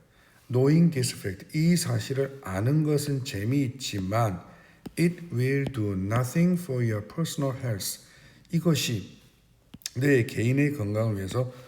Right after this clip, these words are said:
어떤 것도 하지는 못할 거야. 만약에 네가 행동하지 않으면, 그리고 실제로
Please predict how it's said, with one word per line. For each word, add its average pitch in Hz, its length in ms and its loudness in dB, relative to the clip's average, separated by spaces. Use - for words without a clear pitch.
어떤 175 500 4
것도 170 300 2
하지는 135 420 -2
못할 95 340 -8
거야. 85 240 -10
만약에 120 640 0
네가 117 640 -2
행동하지 139 640 2
않으면, 90 520 -4
그리고 139 300 0
실제로 165 600 0